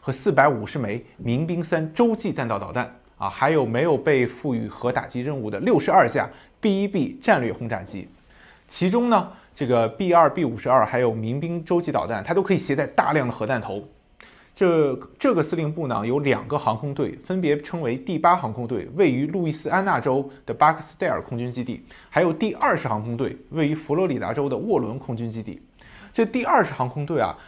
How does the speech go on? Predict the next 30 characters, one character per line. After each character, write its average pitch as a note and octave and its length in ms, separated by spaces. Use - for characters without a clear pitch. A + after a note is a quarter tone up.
虽 - 220
然 G3+ 80
名 F3 300
为 E3+ 120
航 G#2+ 220
空 A2+ 160
队， A#2 180
但 F3 120
实 B2+ 200
际 F#3 120
上 C3 200
啊， D#2+ 100
它 C3 80
是 B2 160
一 A#2 60
个 A#2+ 100
洲 F#3+ 240
际 E3 220
弹 D3 260
道 A#2+ 160
导 D2+ 160
弹 G2 160
打 - 160
击 - 140
部 A2 120
队 A#2+ 220
啊， - 80
有 A2+ 160
三 F#3+ 260
个 F3 220